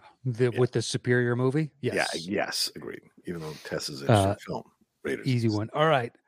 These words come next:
Speaker 1: Nineteen versus fourteen, The Killing Fields versus Ordinary People.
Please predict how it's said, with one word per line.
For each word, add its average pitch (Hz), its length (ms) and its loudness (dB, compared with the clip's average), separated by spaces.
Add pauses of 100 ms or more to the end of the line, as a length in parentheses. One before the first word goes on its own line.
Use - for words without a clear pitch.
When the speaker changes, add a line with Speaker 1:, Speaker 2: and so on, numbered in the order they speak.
(440)
Speaker 1:
Nineteen 175 480 2
versus 139 300 2
fourteen, 156 460 2
The 120 80 2
Killing 170 380 4
Fields 165 760 0
versus 117 760 2 (380)
Ordinary 123 580 2
People. 117 300 -6